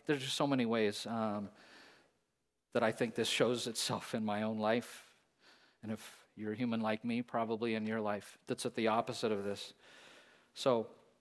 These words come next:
here's my challenge, that we serve a God who exists in a community of love, humility, servanthood, shyness, loving deference. That's the God that we serve. That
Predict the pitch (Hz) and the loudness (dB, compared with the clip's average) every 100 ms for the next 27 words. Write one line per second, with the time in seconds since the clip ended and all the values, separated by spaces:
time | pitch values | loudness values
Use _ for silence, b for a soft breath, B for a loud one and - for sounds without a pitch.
0 | _ _ _ - - - 143 131 135 117 | _ _ _ -18 -12 -2 0 2 0 2
1 | 156 127 120 107 - 127 117 127 - 135 | 2 4 2 -2 -6 -6 -2 0 2 2
2 | 127 127 123 123 123 135 120 120 131 - | 4 6 8 6 4 2 2 2 0 0
3 | - 127 120 - 127 127 123 117 110 B | -4 -4 -4 -4 0 2 2 2 -2 B
4 | B B B B B _ _ 123 113 139 | B B B B B _ _ -6 4 8
5 | 139 135 143 131 131 135 127 - 131 127 | 8 6 0 2 2 2 0 0 0 0
6 | 127 127 - 139 127 127 - 127 120 123 | -2 -4 0 2 2 2 -2 -2 0 0
7 | 113 110 107 101 123 - 123 110 110 110 | 0 0 -2 -2 -2 -2 0 2 2 2
8 | 110 107 120 110 - B B B B - | -2 0 0 0 -2 B B B B 2
9 | 123 | 2